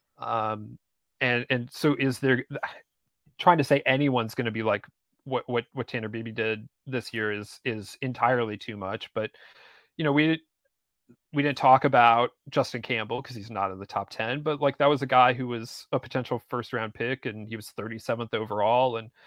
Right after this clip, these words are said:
uh, you know, they get a couple graduations, and all of a sudden Justin Campbell's in the top ten, and, like, who knows what he could pull off,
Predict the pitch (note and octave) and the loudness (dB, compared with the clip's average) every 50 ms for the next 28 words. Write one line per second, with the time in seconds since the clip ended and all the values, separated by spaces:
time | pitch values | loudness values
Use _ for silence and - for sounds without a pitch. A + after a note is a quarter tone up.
0 | - - - - _ _ _ - C3+ B2+ C3 C3+ C3+ C#3 C#3+ D#3 D#3 D3+ C#3 C3 | -20 -20 -20 -20 _ _ _ -4 -2 0 2 2 2 2 0 -2 -2 0 0 2
1 | C3 C3+ C3+ C#3 C3 B2 - - C#3+ C3 B2+ A#2+ B2 B2 B2+ - - B2 A#2+ C3 | 2 2 0 0 0 0 -2 -2 -2 -2 0 0 2 2 2 0 0 -2 -2 -2
2 | C3 - E3+ D#3 C#3+ B2+ D3+ D3 C#3 D3 C#3 C3 - - D#3 C#3+ C#3 B2+ C3+ B2+ | -4 -4 -6 -8 -8 -6 0 2 4 4 4 2 0 -2 -2 -2 -2 -4 -4 -4
3 | - D#3 C#3+ - C#3+ D3+ D3 C#3+ B2 A#2 G#2+ A2 A2 - A#2+ A2+ - - - A#2 | -4 -6 -6 -4 -4 -2 -2 -2 -4 -4 -10 -10 -4 -2 0 0 0 -2 -4 -4
4 | A#2+ B2+ C3 C3 B2 B2 B2 A#2+ _ _ - B2 A2+ A#2 - - - - - D#3+ | -4 -4 -6 -6 -10 -12 -14 -16 _ _ -6 -4 -4 -4 -6 -12 -20 -12 -6 -4
5 | D3+ C#3 C3+ C#3 D3 C#3+ - - C3 A#2 - - A#2 A2+ A#2 - - C3 A#2 - | -2 0 0 2 2 0 0 -2 -8 -8 -8 -10 -14 -14 -14 -10 -10 -10 -10 -10
6 | - - - A#2+ A#2 A2+ G#2+ A2 A2+ A2 A2 G#2+ - | -14 -8 -4 -4 -2 0 2 2 4 4 2 0 -2